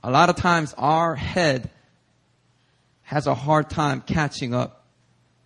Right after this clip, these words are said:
to what God's doing in our life. And that's why we can't put our trust in just following our understanding.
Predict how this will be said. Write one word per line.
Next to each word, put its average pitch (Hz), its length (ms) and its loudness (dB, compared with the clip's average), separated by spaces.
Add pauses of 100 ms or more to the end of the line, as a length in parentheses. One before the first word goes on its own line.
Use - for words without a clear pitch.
(720)
to 127 80 0
what 117 180 2
God's 123 220 0
doing 120 200 0
in 113 60 -4
our 110 120 -4
life. 104 400 -10 (1900)
And 117 100 -2
that's 139 220 -2
why 139 280 2
we 131 200 2
can't 147 480 -4 (680)
put 156 160 -4
our 127 140 0
trust - 580 -2 (1300)
in 123 100 -4
just 120 180 -4
following 135 400 0
our 120 180 -2
understanding. 117 760 -6